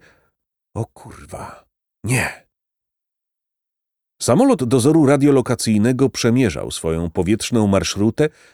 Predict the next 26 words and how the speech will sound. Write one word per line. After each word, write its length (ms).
po 180
eliptycznym 800
torze 440
lotu 360
w 80
bezpiecznej 560
odległości 680
od 160
potężnych 840
chmur 360
burzowych. 800
Te 280
miały 280
w 60
zwyczaju 440
piętrzyć 580
się 160
wysoko 460
w 60
czasie 260
lata 380
nad 240
wschodnią 540
częścią 540
Morza 280
Śródziemnego. 840